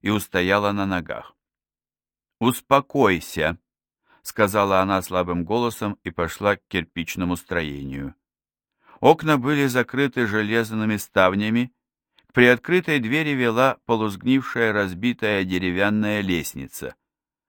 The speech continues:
Аника остановилась и тут же ощутила толчок в спину. «Заходи внутрь! Живо!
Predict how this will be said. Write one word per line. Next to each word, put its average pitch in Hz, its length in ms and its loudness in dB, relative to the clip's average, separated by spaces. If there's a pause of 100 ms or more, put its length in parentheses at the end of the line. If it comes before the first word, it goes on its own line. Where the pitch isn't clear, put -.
(140)
Аника 95 480 2
остановилась 87 920 -2 (240)
и 92 100 -2
тут 131 240 -4
же 127 140 2
ощутила 113 680 -2
толчок 90 600 -4
в - 60 -20
спину. 71 560 -8 (600)
«Заходи 95 580 2
внутрь! 101 540 0 (680)
Живо! 92 520 2